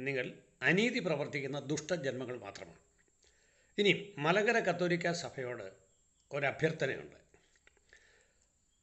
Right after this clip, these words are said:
മലങ്കര കത്തോലിക്ക സഭ പരിശുദ്ധ സിംഹാസനത്തിൻ്റെ കൽപ്പനയെ അക്ഷരാർത്ഥത്തിൽ നടപ്പിലാക്കി കിഴക്ക് നിന്ന് വരാൻ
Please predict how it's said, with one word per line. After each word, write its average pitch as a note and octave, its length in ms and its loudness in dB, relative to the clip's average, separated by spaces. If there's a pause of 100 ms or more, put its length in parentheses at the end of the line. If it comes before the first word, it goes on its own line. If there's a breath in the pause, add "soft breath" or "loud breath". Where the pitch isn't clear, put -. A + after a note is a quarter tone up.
(180)
മലങ്കര A#3 320 6
കത്തോലിക്ക G#3+ 520 2
സഭ F3+ 240 2
പരിശുദ്ധ F3 440 -2
സിംഹാസനത്തിൻ്റെ E3+ 800 -4
കൽപ്പനയെ D3+ 480 -4
അക്ഷരാർത്ഥത്തിൽ E3 720 -2
നടപ്പിലാക്കി A#2 560 -8 (1500 soft breath)
കിഴക്ക് A3+ 320 6
നിന്ന് A#3 220 2
വരാൻ F#3 320 6